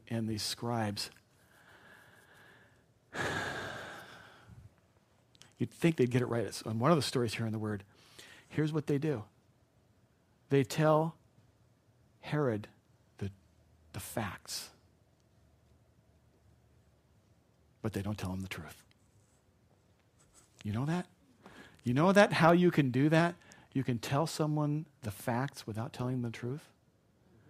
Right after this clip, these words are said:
<laughs> And the guy needed the truth. And these people knew the truth. They had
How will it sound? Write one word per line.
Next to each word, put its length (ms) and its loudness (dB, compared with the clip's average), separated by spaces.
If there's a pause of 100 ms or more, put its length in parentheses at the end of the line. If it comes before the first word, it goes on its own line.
(880)
<laughs> 80 2 (1500)
And 380 -2 (3500)
the 60 2
guy 180 2
needed 260 2
the 60 -6
truth. 440 -8 (2250)
And 160 -2 (140)
these 360 4
people 600 -2
knew 480 -2 (160)
the 100 -2
truth. 480 -10
They 120 2
had 520 2